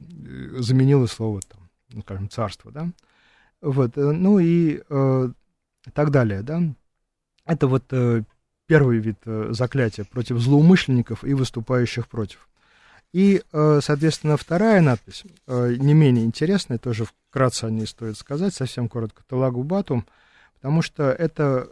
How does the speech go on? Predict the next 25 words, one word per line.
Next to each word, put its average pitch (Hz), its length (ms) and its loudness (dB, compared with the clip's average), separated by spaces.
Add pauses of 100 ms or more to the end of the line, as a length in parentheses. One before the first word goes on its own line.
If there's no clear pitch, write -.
э, 135 200 -6
такой 135 300 -4
тип 123 220 -8 (280)
тоже 117 240 -4
заклятия 139 540 0
юридического 123 640 -2
документа, 151 540 2
в - 80 -10
котором 147 420 -2 (280)
содержится 156 520 0
огромное 165 560 6
перечисление 131 760 -2
представителей 123 580 -2
разных 113 320 0
социальных 123 420 -2
групп, 185 300 0 (460)
э, 123 580 -2
с, - 60 -10
ш-, - 320 -6
Суматры 127 520 0
того, 120 320 -4
Шривиджаи 135 480 2
того 127 260 -2
времени, 127 380 2
и 185 400 0